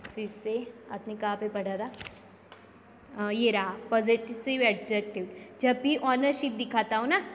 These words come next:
जो adjective आपकी ownership दिखाता हो, मतलब कि ये my umbrella है, तो umbrella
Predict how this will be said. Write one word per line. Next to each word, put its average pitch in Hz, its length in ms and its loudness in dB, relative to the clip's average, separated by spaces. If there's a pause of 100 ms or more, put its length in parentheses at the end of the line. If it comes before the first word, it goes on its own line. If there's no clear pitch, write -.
(120)
जो 247 140 8
adjective 233 720 2 (680)
आपकी 226 320 0
ownership 254 600 0
दिखाता 240 460 0
हो, 233 80 2
मतलब 233 280 -2
कि 254 140 -8
ये 247 200 4
my 240 420 4
umbrella 214 420 2
है, 185 200 -4 (340)
तो 240 100 4
umbrella 254 760 0